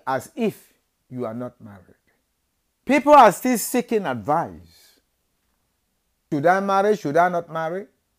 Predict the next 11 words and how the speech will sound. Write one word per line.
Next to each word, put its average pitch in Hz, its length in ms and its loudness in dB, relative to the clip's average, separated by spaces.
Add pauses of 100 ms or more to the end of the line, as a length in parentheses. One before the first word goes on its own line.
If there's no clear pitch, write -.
(300)
Here, 254 340 0
Paul 226 480 2
gave 170 540 -4 (800)
his 156 400 -4
opinion 147 800 -6 (1300)
based 208 580 8
on 139 220 -6
the 139 120 -2
experience 127 760 -8
of 98 200 -16
life, 104 480 -14